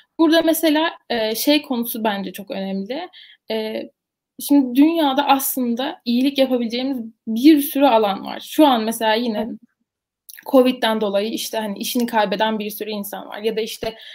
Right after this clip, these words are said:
Speaker 1: eğitim olanaklarına ulaşamayan çocuklar var. İşte insanlar sokakta olmadığı için aç kalan hayvanlar var. Çok farklı sonuçları var ve hani mesela işte kuraklık şu an mesela yine konuştuğumuz bir şey. Zaten hani çevresel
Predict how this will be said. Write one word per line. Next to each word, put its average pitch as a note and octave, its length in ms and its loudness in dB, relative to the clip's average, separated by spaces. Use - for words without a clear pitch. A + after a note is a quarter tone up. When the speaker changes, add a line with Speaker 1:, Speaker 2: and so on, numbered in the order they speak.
Speaker 1:
eğitim A#3 340 2
olanaklarına A3 640 -2
ulaşamayan A3 520 -4
çocuklar G3+ 500 -6
var. F#3 220 -10
İşte - 480 -8
insanlar B3+ 480 2
sokakta B3+ 440 0
olmadığı A#3+ 280 0
için A#3+ 140 -4
aç A3+ 260 -6
kalan A3 220 -2
hayvanlar F#3+ 560 -6
var. - 160 -10
Çok F#4+ 340 -2
farklı C#4+ 640 0
sonuçları B3+ 520 2
var G3+ 200 0
ve A#3+ 80 2
hani B3+ 220 0
mesela B3 300 -2
işte A#3+ 420 -4
kuraklık A#3+ 640 2
şu A3 160 -4
an F#3+ 60 -4
mesela G3 200 -6
yine G3+ 180 -6
konuştuğumuz G3 760 -10
bir F#3+ 60 -12
şey. - 220 -16
Zaten A#3 320 2
hani A3 380 -2
çevresel A3 840 0